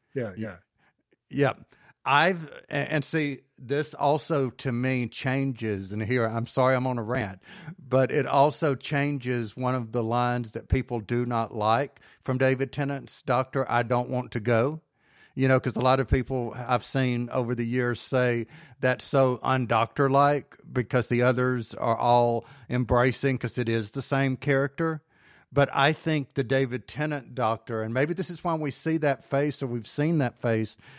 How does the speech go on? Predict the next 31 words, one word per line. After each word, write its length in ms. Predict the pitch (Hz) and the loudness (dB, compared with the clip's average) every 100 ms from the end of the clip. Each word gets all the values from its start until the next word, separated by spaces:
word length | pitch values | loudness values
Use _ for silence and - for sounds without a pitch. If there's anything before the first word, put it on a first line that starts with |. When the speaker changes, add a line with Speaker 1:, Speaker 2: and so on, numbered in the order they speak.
| - | -20
Speaker 2:
so 200 | - 143 | -2 2
many 240 | 131 127 120 | 4 2 0
times 720 | - 120 113 107 104 101 - - _ | 0 2 4 2 -2 -6 -14 -20 _
since 640 | - - 156 147 - - - | -14 0 0 0 -6 -16 -16
that, 340 | 139 120 - - - _ | -4 -2 -4 -10 -20 _
I 220 | - 123 165 | -2 0 0
take 320 | 165 180 165 | -2 -4 -4
it 140 | 147 | -6
that 180 | 123 - | -8 -4
this 240 | 143 139 | -4 -4
was 320 | 151 131 110 - | -6 -6 -8 -10
the 80 | 127 | -10
Doctor 640 | 104 123 120 - 123 113 | -2 0 0 -2 -6 -6
that, 200 | 110 107 - _ _ _ _ _ _ - | -6 -12 -16 _ _ _ _ _ _ -8
that 340 | 127 127 - | 0 2 0
had 460 | - 131 135 127 113 | -4 2 2 2 0
that 340 | 123 120 113 | 2 2 0
wanting 640 | 117 107 131 135 127 120 113 | -6 -2 0 2 0 -2 -4
of 220 | 107 - | -6 -10
stopping, 720 | - - 113 104 - 85 87 _ _ _ _ | -8 0 2 2 -4 -14 -16 _ _ _ _
having 580 | - 117 127 127 127 123 | -12 -4 0 2 0 0
that 240 | 123 117 - | 0 -2 -4
wanting 760 | 110 131 135 127 120 113 110 - | -2 0 2 0 -2 -4 -6 -6
of 580 | 123 117 113 110 98 101 - _ _ _ _ - | 0 4 4 2 -2 -10 -20 _ _ _ _ -6
not 340 | 127 131 123 | 2 2 2
continuing, 640 | 127 113 143 123 98 85 - - - | -4 -2 2 2 0 -6 -14 -8 -2
because 300 | 139 139 - | 2 2 2
he 180 | 131 | 0
had 340 | 104 131 165 170 | 0 2 2 4
that 240 | 160 - | 0 0
family 640 | - 156 196 147 104 95 | -4 -2 0 0 -2 -4